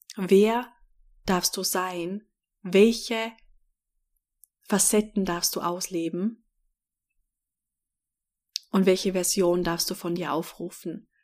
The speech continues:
der es einfach fällt, diese Summe zu empfangen und auch immer und immer wieder? Und in diesem Sinne wünsche ich dir ganz viel Freude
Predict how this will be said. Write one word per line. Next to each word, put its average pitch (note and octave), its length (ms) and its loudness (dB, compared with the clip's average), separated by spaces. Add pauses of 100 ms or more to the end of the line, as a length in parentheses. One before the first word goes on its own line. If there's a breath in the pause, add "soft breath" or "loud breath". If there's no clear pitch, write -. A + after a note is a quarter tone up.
(100)
der F3+ 140 -2
es - 220 -4 (220)
einfach G#3 540 2
fällt, F3+ 520 -8 (880)
diese G3 240 0
Summe A3 540 2
zu - 120 -6
empfangen F#3+ 600 -4
und F#3+ 180 -4
auch F3 220 -6
immer A#3 640 2
und F#3 240 0
immer F3 260 -2
wieder? F3 380 -6 (1500)
Und F#3 120 2
in F3+ 160 2
diesem A3+ 300 4
Sinne G3 420 0
wünsche F3+ 240 -6
ich - 60 -12
dir F#3 340 -8 (720)
ganz F#3 200 -2
viel G3 160 -4
Freude F#3+ 560 -4